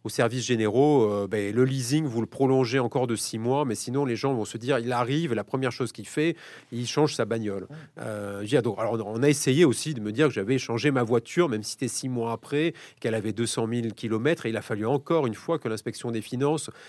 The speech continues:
raconte que j'ai eu quand même trois inspecteurs pendant deux semaines à éplucher, euh, mes notes de frais pour qu'à la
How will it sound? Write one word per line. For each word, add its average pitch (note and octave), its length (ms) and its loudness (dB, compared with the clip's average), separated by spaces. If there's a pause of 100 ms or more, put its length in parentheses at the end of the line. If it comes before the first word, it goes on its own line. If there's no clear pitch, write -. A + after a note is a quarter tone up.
(240)
raconte C3 420 2
que G2 80 -12
j'ai G#2+ 120 -4
eu F#2 60 -6
quand C3+ 180 4
même C3+ 160 6 (240)
trois E3 320 4
inspecteurs C3 600 0
pendant G#2+ 360 -6 (100)
deux C#3 140 -2
semaines C3+ 480 -6 (260)
à A2 140 -6
éplucher, C3 800 0
euh, G2 400 -4
mes A2 160 -2
notes A#2 240 0
de A2+ 100 2
frais E3+ 280 0
pour G#2+ 160 -8
qu'à A2 140 0
la G#2+ 120 -4